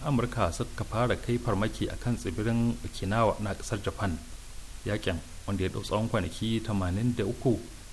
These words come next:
ana gwabzawa, ya yi sanadiyar kakkaɓo jiragen yaƙin Amurka guda ɗari bakwai da sittin da uku daga cikin dubu goma da suka shiga wannan yaƙi.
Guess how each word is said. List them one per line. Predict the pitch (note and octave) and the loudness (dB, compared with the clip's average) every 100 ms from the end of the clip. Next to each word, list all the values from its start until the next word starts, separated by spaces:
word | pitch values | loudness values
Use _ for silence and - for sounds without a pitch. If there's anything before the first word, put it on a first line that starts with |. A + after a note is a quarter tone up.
| - | -4
ana | A#2 G#2 | 0 2
gwabzawa, | E2+ A2+ A2 D#2+ D#2+ - | 2 0 2 2 0 -2
ya | F#2+ | 0
yi | G2+ | 0
sanadiyar | - G2+ E2+ G#2 G2 - - | 0 -2 0 0 0 -4 -8
kakkaɓo | - - | -6 -4
jiragen | G#2+ A2 G2 - A2+ | -2 2 2 2 0
yaƙin | A#2 - - | 0 -2 -2
Amurka | A#2 A2+ - G2 - - F2 | 0 0 2 2 2 -4 -6
guda | E2 G#2 | 0 0
ɗari | - G#2 G2 | 0 -2 -2
bakwai | A#2+ - - | -2 2 0
da | |
sittin | F2 - A2 | 0 -2 -2
da | - C3 | 0 -2
uku | B2+ B2 A2+ - - - - - | 4 4 4 -2 -8 -10 -8 -4
daga | E2+ | -4
cikin | - - G#2+ G#2+ G2 | -4 -2 0 0 2
dubu | A#2+ A#2 B2 | 0 2 2
goma | B2+ C3+ F#2+ - - - E2+ | 4 6 4 2 -8 -8 -4
da | F2 E2+ | -2 0
suka | - - | -2 -4
shiga | - E2+ G2+ | -4 0 2
wannan | G#2+ A2+ E2+ | 4 2 2
yaƙi. | F#2 F2+ - | 0 0 -2